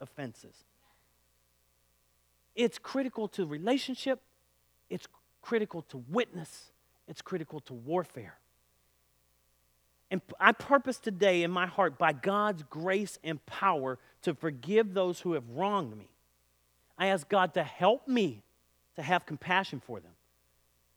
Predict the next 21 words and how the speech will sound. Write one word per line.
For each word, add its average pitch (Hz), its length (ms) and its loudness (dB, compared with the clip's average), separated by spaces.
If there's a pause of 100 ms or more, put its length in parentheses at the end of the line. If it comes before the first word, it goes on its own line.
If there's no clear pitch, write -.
(120)
and 156 120 -4
to 156 60 -4
help 190 240 2
me 196 120 0
to 175 100 0
remember 165 500 2
that 131 340 2 (800)
whatever 226 580 2
they've 202 420 0
done 190 320 2
to 165 140 -4
me, 160 400 0 (760)
they 160 220 4
have 139 320 0 (180)
yet 180 340 2
to 151 100 -4
hang 147 300 -4
me 139 280 -6
on 131 160 -10
a 127 60 -14
cross. - 600 -6